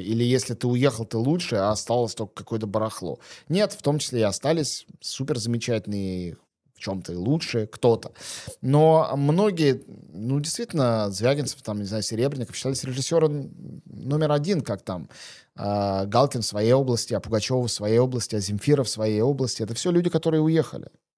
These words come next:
Вот. И когда у этих людей, вопреки надеждам пропагандистов, а, вдруг что-то начинает получаться, ты можешь либо не замечать эту победу, что очень сложно, потому что все равно интернет же есть, люди все равно замечают.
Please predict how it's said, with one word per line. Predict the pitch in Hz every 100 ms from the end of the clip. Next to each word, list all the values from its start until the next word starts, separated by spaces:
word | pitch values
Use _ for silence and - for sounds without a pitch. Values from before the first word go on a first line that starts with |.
| _ _ - - - -
Вот. | 117 123 135 113 -
И | - 120 123 120
когда | - 123 127 160 139 -
у |
этих | 127 127 117
людей, | 131 131 151 117
вопреки | 113 117 131 165
надеждам | 139 120 120 104 101
пропагандистов, | - 113 117 117 113 - 76 - - - _ _
а, | 117
вдруг | 113 139
что-то | - 143
начинает | 131 117 139 120
получаться, | 131 131 - 202 240 - - - _ _ _
ты | -
можешь | 135 160 151 -
либо | 151 151
не | 147
замечать | 135 147 160 240 233
эту | 165
победу, | - 139 135 110
что | - 117
очень | 120 127
сложно, | - 156 135 98 50 - _ _ _
потому | - 117 113
что | -
все | -
равно | 135 160 175
интернет | 117 117 127 127
же | 101 107
есть, | 135 156 127
люди | 127
все | 120 143
равно | 131
замечают. | 110 104 - 73 60